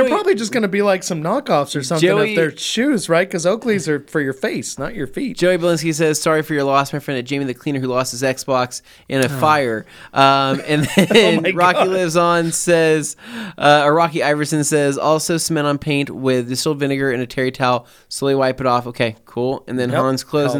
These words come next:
Speaker 2: Helpful.
Speaker 1: says, uh,
Speaker 2: <clears throat>
Speaker 1: "Get Polestar ten-to-one. And most interiors would be clean, even the ones that are a bit more dirty. I use Carpet Bomber for the stains left over, but rarely need to." Very
Speaker 2: Okay.
Speaker 1: true.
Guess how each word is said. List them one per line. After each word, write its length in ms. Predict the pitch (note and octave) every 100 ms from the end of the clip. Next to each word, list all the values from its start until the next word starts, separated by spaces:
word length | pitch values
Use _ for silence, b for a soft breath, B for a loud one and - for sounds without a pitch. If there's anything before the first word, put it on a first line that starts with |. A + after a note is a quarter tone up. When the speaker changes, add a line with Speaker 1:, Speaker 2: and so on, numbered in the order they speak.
| C#3
Speaker 2:
Helpful. 120 | -
Speaker 1:
says, 360 | C#3 C3+ B2 - B B B B
uh, 360 | - C3 C3 F#3
Speaker 2:
<clears throat> 60 |
Speaker 1:
"Get 200 | B3 G3+ E3
Polestar 400 | D#3+ D#3+ - D#3
ten-to-one. 800 | D3+ D#3 D3+ C#3+ C3+ C3+ C3+ C3 b b b b C3
And 380 | B2+ B2+ B2
most 680 | G2+ A#2+ C3 D#3+ F3 - - -
interiors 680 | C#3 - D3+ D3 D3 C#3+ C#3+
would 100 | B2+
be 120 | B2+
clean, 560 | - - C3+ A#2 F#2 D2
even 260 | B2 C#3
the 80 | C#3+
ones 320 | B2+ B2 B2
that 100 | B2+
are 120 | A#2
a 40 | G#2+
bit 160 | A2+
more 160 | G#2 A#2
dirty. 300 | A2+ A2 G2+
I 40 |
use 180 | F#2+ A#2
Carpet 320 | - B2 A#2+
Bomber 320 | A2 A2+ A2+ A2+
for 160 | -
the 80 | A2+
stains 420 | - A2 G#2+ A2
left 240 | A2 G#2+ A#2+
over, 320 | A#2 A2+ A2 B B B
but 200 | G2+ F2+
rarely 360 | A2+ G#2+ A2
need 180 | G#2+ G2
to." 180 | - G2+ A2+
Very 180 | G2+ A2+
Speaker 2:
Okay. 140 | - A3+
Speaker 1:
true. 240 | D#3+ C3